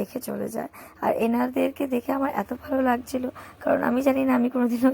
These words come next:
যেতে পারবো কিনা। এখানে দেখো কি সুন্দর একটা ডমরু বানিয়ে নিয়ে যাচ্ছে, আর বেশ গানও অনেকে চালিয়ে চালিয়ে যাচ্ছিল, অনেক গ্রুপ যাচ্ছিল সেদিন পায়ে হেঁটে, কারণ পরের দিন যেহেতু সোমবার ছিল তাই ভিড়টা একটু বেশি ছিল। আর এদের দেখতে আরও বেশি ভালো লাগে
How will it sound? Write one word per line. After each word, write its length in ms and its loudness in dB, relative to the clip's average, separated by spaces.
যেতে 160 -6
পারবো 340 -4
কিনা। 180 -2
এখানে 280 -6
দেখো 180 -4
কি 60 -2
সুন্দর 440 -4
একটা 220 -4
ডমরু 320 2
বানিয়ে 380 4
নিয়ে 160 2
যাচ্ছে, 280 -2
আর 100 4
বেশ 160 4
গানও 240 4
অনেকে 280 2
চালিয়ে 300 0
চালিয়ে 220 0
যাচ্ছিল, 420 -2
অনেক 260 0
গ্রুপ 180 -6
যাচ্ছিল 380 -6
সেদিন 360 0
পায়ে 240 2
হেঁটে, 260 0
কারণ 220 0
পরের 260 2
দিন 160 0
যেহেতু 220 -6
সোমবার 440 0
ছিল 120 -8
তাই 180 0
ভিড়টা 220 -4
একটু 160 -10
বেশি 260 -6
ছিল। 120 -8
আর 120 2
এদের 180 2
দেখতে 240 -2
আরও 180 4
বেশি 180 -4
ভালো 280 2
লাগে 260 0